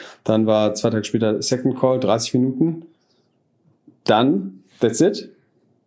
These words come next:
Dann kam eine E-Mail mit einem Termsheet, aber schon vom, kein Chief Legal Officer. Termsheet unterschrieben, zurückgeschickt.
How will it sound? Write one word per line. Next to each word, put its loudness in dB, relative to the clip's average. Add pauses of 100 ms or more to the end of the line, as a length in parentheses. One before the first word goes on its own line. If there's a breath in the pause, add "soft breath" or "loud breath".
(140)
Dann 2
kam 2
eine 2
E-Mail 4
mit 0
einem 0
Termsheet, -2 (140)
aber 2
schon 0
vom, -2 (720)
kein 0
Chief -2
Legal 0
Officer. -2 (1300 soft breath)
Termsheet 2
unterschrieben, 0
zurückgeschickt. -2